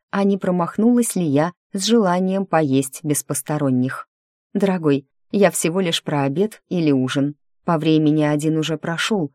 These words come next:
а для второго рановато. Что там у нас с тобой по расписанию, Дафна?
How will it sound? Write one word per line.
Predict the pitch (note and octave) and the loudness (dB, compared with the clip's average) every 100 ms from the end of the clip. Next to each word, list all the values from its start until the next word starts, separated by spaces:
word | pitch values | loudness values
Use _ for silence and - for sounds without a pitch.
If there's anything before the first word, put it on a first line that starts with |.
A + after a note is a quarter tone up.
| _ _ | _ _
а | E3+ D3+ | -2 0
для | D#3 | -2
второго | - C#3+ D3 G#3 G#3+ G#3 _ | -2 -2 0 0 0 -2 _
рановато. | A#3+ B3+ G3 C3+ B2+ B2+ C3+ - _ _ _ | 4 4 4 2 -4 -6 -8 -10 _ _ _
Что | - A3 | -2 0
там | F#3+ E3 E3 | 0 -2 0
у | |
нас | D#3 D3+ | 0 -2
с | - | -2
тобой | E3 D#3 D3+ | -4 0 0
по | D3 D#3+ | 0 -2
расписанию, | - - - D3+ C#3+ D3 D3 D3 _ - | -2 -6 -4 -2 0 2 2 -2 _ -4
Дафна? | D#3 D3+ - G#3+ | -2 0 -2 -4